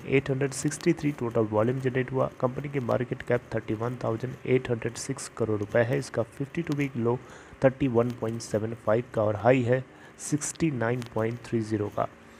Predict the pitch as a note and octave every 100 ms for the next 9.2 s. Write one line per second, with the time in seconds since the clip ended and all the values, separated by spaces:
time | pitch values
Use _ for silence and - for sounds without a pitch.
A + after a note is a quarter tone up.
0 | - - - - - - - - - -
1 | D3+ D3+ G3+ F#3 F#3 E3 D#3 D#3 E3 D#3
2 | B2+ B2+ B2 D#3 - B2 A2 B2+ C#3+ C3+
3 | D#3+ C3 A2+ B2+ A#2 A2+ C3 B2 A#2+ B2
4 | A#2+ A#2+ C3 D3 D#3+ D#3 D3+ D3+ D3 -
5 | C3+ D#3 - B2+ B2+ C3+ C3 A#2+ C3 -
6 | - C#3+ D3 C#3+ B2+ B2 B2+ C#3 - A#2
7 | A#2 G#2+ C3 D3+ C#3+ B2 A#2+ C3+ B2+ A#2
8 | - A#2+ D3 - A2+ A#2+ A#2 A#2 G#2+ C#3+
9 | C#3+